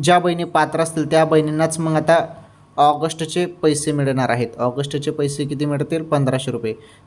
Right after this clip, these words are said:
ते पैसे तुम्हाला मग दिले जातील. जरी ज्या बहिणी पात्र असतील त्या बहिणींनाच ते पैसे दिले जाणार आहेत. आलं लक्षात? आणि जवळपास ऑगस्टच्या एंडिंगपर्यंत हप्ता देखील सुरू केला जाणार आहे.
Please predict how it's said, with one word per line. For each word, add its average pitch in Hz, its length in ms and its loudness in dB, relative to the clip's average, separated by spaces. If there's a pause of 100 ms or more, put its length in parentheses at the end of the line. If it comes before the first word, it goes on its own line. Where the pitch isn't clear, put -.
ते 160 60 4
पैसे 160 340 2
तुम्हाला 147 300 0
मग 160 200 0
दिले 139 200 2
जातील. 127 300 -2
जरी 139 280 0 (380)
ज्या 151 140 4
बहिणी 147 240 2
पात्र 143 360 0
असतील 143 280 -4
त्या 147 100 4
बहिणींनाच 139 580 0
ते 143 60 0
पैसे 139 300 0
दिले 127 240 2
जाणार 110 260 0
आहेत. - 200 -2 (420)
आलं 156 220 2
लक्षात? 185 340 2 (1000)
आणि 139 160 2
जवळपास 143 520 4
ऑगस्टच्या 143 680 2
एंडिंगपर्यंत 143 640 -2 (120)
हप्ता 139 220 -2
देखील 139 280 0
सुरू 139 240 2
केला 123 280 2
जाणार 113 280 -2
आहे. 104 220 -12